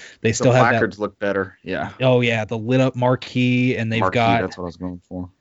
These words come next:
Speaker 1: it looks like they've got, uh, the speakers and, like, a digital scoreboard above the, uh, the screen there. And this one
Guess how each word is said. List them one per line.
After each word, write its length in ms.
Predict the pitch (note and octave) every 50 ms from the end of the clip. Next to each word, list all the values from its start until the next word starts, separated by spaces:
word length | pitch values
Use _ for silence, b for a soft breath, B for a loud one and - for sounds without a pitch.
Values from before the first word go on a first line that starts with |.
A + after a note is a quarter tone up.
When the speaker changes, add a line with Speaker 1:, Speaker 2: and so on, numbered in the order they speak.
| _ _ _ _ -
Speaker 1:
it 140 | - A#2+ B2
looks 300 | G#2+ A2 B2+ B2+ - -
like 160 | C3 C3 A#2 G#2+
they've 180 | A#2+ B2 A#2 A2
got, 320 | C3+ B2 A#2+ B2 A#2+ -
uh, 300 | G#2 A2+ A2+ G#2+ A2+ A2
the 140 | G#2 G#2 G#2+
speakers 800 | - - - - C3 B2+ A#2+ - C3+ B2 B2 B2 B2 A2+ A2+ - C#3 -
and, 240 | A#2+ A2+ A2+ G#2+ A2
like, 180 | A2+ A2 A2
a 140 | - G2 A2
digital 420 | G2 F#2 B2+ B2 A2 B2 A#2+ A#2+ A#2
scoreboard 800 | A#2 - - - - - - A#2+ B2 B2+ A#2 A#2 B2 B2 A#2+ A#2
above 400 | G#2+ G2+ B2 A#2+ A#2+ A#2 A2 -
the, 380 | A#2 A#2 A#2 A2+ A2+ A2+ A2+
uh, 400 | A2 A2 A2 A2 G#2+ G#2+ G#2 G2 F#2+ - G2+ b b b b b b b b
the 80 | - A2
screen 440 | - - - - B2 A#2+ A#2+ B2 A#2+
there. 300 | B2 A#2+ B2 B2 A#2+ A#2
And 240 | - - G#2+ A2 A#2+
this 180 | C3 C3 -
one 300 | B2+ B2+ B2+ A#2 A2+ A2